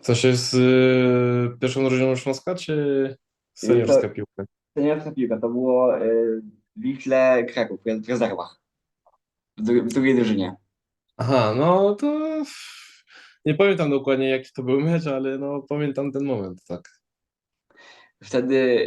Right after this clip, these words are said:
Speaker 2: e, graliście z Wisłą S-, Sandomierz, było zero zero i wszedł pan w sześćdziesiątej trzeciej minucie za Przemysława Lecha.
Speaker 1: Mhm.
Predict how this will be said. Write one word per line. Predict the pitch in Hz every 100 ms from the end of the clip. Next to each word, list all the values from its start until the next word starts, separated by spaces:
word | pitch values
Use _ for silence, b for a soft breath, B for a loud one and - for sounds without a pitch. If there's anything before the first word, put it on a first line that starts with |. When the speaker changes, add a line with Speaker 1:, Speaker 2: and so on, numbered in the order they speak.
| - 104 110
Speaker 2:
e, |
graliście | 110 120 127 - 127
z | 120
Wisłą | 131 123
S-, | 120 -
Sandomierz, | - 117 110 117 110 - _
było | 107 113 117
zero | 117
zero | 120 135 151 175 b b b -
i |
wszedł | 110 139 135
pan | 135
w |
sześćdziesiątej | 135 131 139 131
trzeciej | 127 139 139
minucie | 123 107 95
za | 95 101
Przemysława | - 110 117 107
Lecha. | 101 92 82 _ _ _ _ _ _ _ _ _ _ _ _ _ _ _
Speaker 1:
Mhm. | 135 107 98